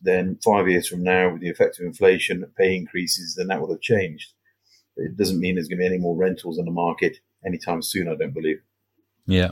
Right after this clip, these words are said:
Speaker 2: And just to put some numbers on those student figures, uh, there were six hundred and eighty thousand overseas students in the U K in twenty twenty-one twenty-two, which was an increase of a hundred and twenty-two thousand over the two years. Um, and that was due to the changes in the visa rules.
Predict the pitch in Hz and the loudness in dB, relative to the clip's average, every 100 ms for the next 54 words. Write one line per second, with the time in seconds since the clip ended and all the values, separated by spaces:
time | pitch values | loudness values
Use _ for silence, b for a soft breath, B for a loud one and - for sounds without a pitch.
0 | - - 117 147 143 135 139 - 120 117 | -4 -4 2 2 2 4 4 4 6 6
1 | 113 107 110 104 104 - - 113 95 92 | 6 6 6 8 6 6 6 4 4 4
2 | 92 90 92 - 107 107 B B B 131 | 4 4 2 4 4 4 B B B 4
3 | 123 - 156 156 156 143 143 135 135 - | 6 4 4 4 6 6 6 6 2 4
4 | 135 127 123 123 127 117 - 117 110 - | 6 6 4 4 4 4 6 6 6 6
5 | 123 101 87 95 92 95 92 101 92 92 | 6 6 4 4 6 4 4 4 4 4
6 | 98 92 101 - - 101 92 95 92 - | 0 2 0 0 0 2 4 2 2 2
7 | 95 - - 92 80 B B B B B | -2 -2 0 2 2 B B B B B
8 | - 95 107 107 107 110 101 117 95 107 | 0 4 4 6 6 6 4 4 0 2
9 | 95 120 117 113 - 107 - - 110 - | 2 2 2 2 2 2 0 2 4 6
10 | 107 95 90 82 - 98 90 87 90 101 | 6 6 4 2 0 2 4 4 2 4
11 | 95 90 87 80 - - 87 82 - B | 6 6 6 4 -4 -4 -2 -2 -4 B
12 | B B B B 98 98 95 107 98 95 | B B B B 4 4 4 4 4 0
13 | - 104 95 98 98 95 92 101 95 87 | 4 4 6 4 6 6 6 6 6 6
14 | 85 80 78 - | 6 4 2 -2